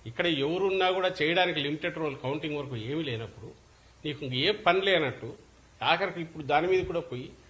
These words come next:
అర్జెంటుగా ఒక వైల్డ్ ఆరోపణలు తీసుకొచ్చి పేసేసి, ఆరోపణలతో ఆగకుండా ఒక కంక్లూజన్కి వచ్చి ఇమీడియట్ తప్పించండి అని కూడా చేసి, ఇంకా అక్కడ పోయి ఇన్‌ఫ్లుయెన్స్ కూడా చేసే ప్రయత్నం చేస్తారేమో.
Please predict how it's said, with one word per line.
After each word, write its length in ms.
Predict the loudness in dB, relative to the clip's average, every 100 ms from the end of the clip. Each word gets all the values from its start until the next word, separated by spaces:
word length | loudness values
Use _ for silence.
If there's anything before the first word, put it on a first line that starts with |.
| -20 -8
అర్జెంటుగా 540 | -6 0 2 2 2 0 -2 -16 -20 -20 -20 -18 -6
ఒక 100 | -2 0 -2 -2
వైల్డ్ 300 | 0 0 4
ఆరోపణలు 460 | 4 4 0 -4 -6
తీసుకొచ్చి 440 | -8 -10 -12 -12
పేసేసి, 500 | -10 -8 -8 -10 -14 -20 -20 -20 -20 -20 -20 -20 -6 4
ఆరోపణలతో 520 | 4 4 0 -2 0
ఆగకుండా 440 | 0 -2 -8 -8 -10
ఒక 60 | -4
కంక్లూజన్కి 520 | -2 -2 -4 -6 -6 -8
వచ్చి 140 | -8
ఇమీడియట్ 300 | -6 -6 -4
తప్పించండి 540 | -4 -4 -8 -6 -4 -4
అని 100 | -4
కూడా 120 | -8
చేసి, 340 | -8 -10 -10 -14 -18 -20 -20 -20 -20 -20 -8
ఇంకా 120 | -2
అక్కడ 220 | 0 0 0
పోయి 140 | -2
ఇన్‌ఫ్లుయెన్స్ 420 | -2 -4 -4 -4
కూడా 140 | -6 -4
చేసే 180 | -4 -4
ప్రయత్నం 400 | -6 -6 -6 -10
చేస్తారేమో. 460 | -12 -16 -18 -20